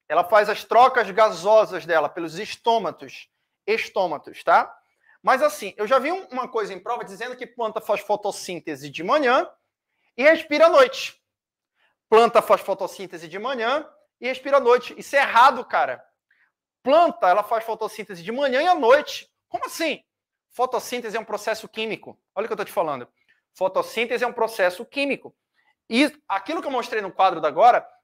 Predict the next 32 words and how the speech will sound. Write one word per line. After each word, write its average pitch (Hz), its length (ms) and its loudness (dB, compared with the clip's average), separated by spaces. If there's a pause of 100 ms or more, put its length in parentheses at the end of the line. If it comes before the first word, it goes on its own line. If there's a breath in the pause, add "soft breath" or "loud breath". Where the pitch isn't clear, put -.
era 180 100 -2
uma 247 140 -2
reação 254 400 -4
química. 277 640 -2 (640)
A 180 80 4
absorção 254 480 2
de 247 140 -4
luz 247 280 -4
é 269 40 0
uma 262 140 -2
etapa. 277 640 0 (380)
Fotossíntese 269 800 -4
não 269 240 -6
se 294 160 -10
limita 269 460 -4
apenas 220 360 -6
à 247 60 0
absorção 269 400 -8
de 254 100 -8
luz. 311 400 -6 (640)
Fotossíntese 233 640 -4
é 277 40 4
o 269 40 4
processo 240 480 -2
químico. 196 500 -10 (360)
Existe 277 360 -4
uma 349 160 4
etapa 220 480 4
chamada 190 280 -6
de 185 100 -16
fase 180 380 -2
clara, 165 500 -2